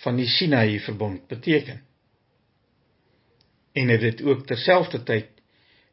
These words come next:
die inwerkingstelling van die nuwe verbond laat realiseer. Na hy die offer gebring het, het hy opgevaar na die hemel, waar hy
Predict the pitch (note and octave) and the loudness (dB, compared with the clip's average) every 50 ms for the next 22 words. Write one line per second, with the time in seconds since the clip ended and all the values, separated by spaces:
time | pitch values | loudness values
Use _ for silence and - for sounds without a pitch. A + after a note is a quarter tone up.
0 | _ _ _ - A2+ - C#3 B2+ A2+ A#2 C3+ D#3+ E3 E3 - C3+ B2 A#2 - - | _ _ _ -6 -6 -4 -2 0 2 4 4 4 4 2 -4 -4 -4 -4 -6 -4
1 | B2+ A2 A2 A2 A2 A2 A2+ - - C3+ A#2+ A#2 A#2+ A#2 B2+ D#3 E3 C3 B2 A2+ | -2 -2 0 -2 -2 -4 -6 -6 -4 -2 0 0 0 2 2 2 2 2 0 -2
2 | - - G#2+ F#2 G2+ F#2+ F#2+ A2+ - _ _ _ _ _ _ _ _ _ _ _ | -4 -8 -10 -10 -10 -10 -12 -14 -20 _ _ _ _ _ _ _ _ _ _ _
3 | - - A#2 A#2 A#2 C3+ B2 B2+ B2 B2 B2 - - - G#3 G3 D#3+ A#2 - - | -6 -2 -2 -2 0 0 2 2 2 2 0 -6 -6 -4 -2 -2 -2 -2 -6 -14
4 | _ _ _ _ _ _ _ _ _ _ _ _ _ _ _ _ _ _ _ _ | _ _ _ _ _ _ _ _ _ _ _ _ _ _ _ _ _ _ _ _
5 | _ _ _ _ _ _ _ _ _ _ _ _ _ _ _ _ _ _ _ _ | _ _ _ _ _ _ _ _ _ _ _ _ _ _ _ _ _ _ _ _
6 | _ _ _ _ _ _ - _ _ _ _ A#2+ A#2 C3 D3 D3+ D3 D#3+ E3 E3 | _ _ _ _ _ _ -20 _ _ _ _ 0 4 6 6 8 8 6 4 4
7 | E3 - E3+ - - D3+ C#3 D#3 D#3+ E3 E3 E3 E3 - - - - - - _ | 2 0 -4 -4 -4 0 2 2 4 4 2 0 -2 -10 -16 -18 -18 -20 -8 _
8 | C#3 C#3 E3 D#3+ E3 F3 E3+ - - - - F3 D#3 D#3 D3+ D#3 D3+ D3 C#3+ D3 | -2 4 4 4 4 4 0 -6 -12 -2 6 6 6 6 6 4 2 2 2 0
9 | C#3 C3+ C3+ C3+ B2 A#2 G#2 G2+ G2 F#2 G#2 G#2+ G#2+ A2 A2 | -4 0 0 0 0 0 -4 -6 -8 -4 -4 -2 0 0 -2